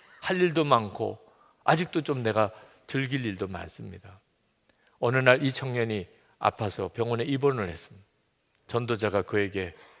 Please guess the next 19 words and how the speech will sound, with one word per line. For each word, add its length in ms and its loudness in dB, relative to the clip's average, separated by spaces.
꽃다발을 680 -2
보냈는데, 600 -6
완전히 640 -2
시들은 460 -4
꽃다발을 560 -8
보냈습니다. 500 -20
얼마나 580 2
화가 280 -2
났는지. 460 -4
그래서 200 -2
막 180 0
따졌습니다. 680 4
"어떻게 260 0
이런 420 4
꽃다발을 580 6
나한테 300 4
보낼 280 0
수가 240 -6
있냐?" 180 -12